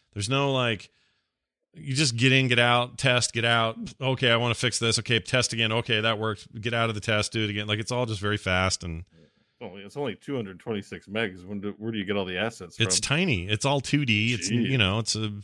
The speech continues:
Speaker 1: it's all vector-based art anyway. And the other
Speaker 2: All
Speaker 1: thing
Speaker 2: right.
Speaker 1: is the, um, okay, so imagine a Mario if I was making a Goomba, John, like a little Goomba, you know?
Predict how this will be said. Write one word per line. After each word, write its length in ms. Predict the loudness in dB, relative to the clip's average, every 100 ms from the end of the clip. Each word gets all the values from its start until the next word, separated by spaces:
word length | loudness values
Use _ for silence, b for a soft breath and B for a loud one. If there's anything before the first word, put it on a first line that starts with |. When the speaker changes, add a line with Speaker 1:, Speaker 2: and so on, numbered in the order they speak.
| -12
Speaker 1:
it's 160 | -4 0
all 140 | 0
vector-based 600 | 2 0 0 0 2 2
art 220 | 0 0
anyway. 460 | 0 -2 -4 -6 -8 b b b b
And 100 | 2
the 80 | 4
other 100 | 4
Speaker 2:
All 60 |
Speaker 1:
thing 160 | 4 6
Speaker 2:
right. 60 | 6
Speaker 1:
is 160 | 4
the, 320 | 4 4 4 4
um, 400 | 2 4 0 -4 -10 _ -12 b b b b
okay, 280 | 4 4 4
so 160 | 2
imagine 340 | 6 6 6 4
a 60 |
Mario 440 | 2 4 4 4 2
if 120 | 2
I 100 | 0
was 100 | 2
making 300 | 0 0 -2
a 40 |
Goomba, 520 | -2 0 0 2 0 -2 -10 _ _ -4
John, 320 | 0 0 0
like 160 | -4 -4
a 40 |
little 180 | -6 -4
Goomba, 420 | -2 -2 -2 -6
you 100 | -6
know? 240 | -8 -10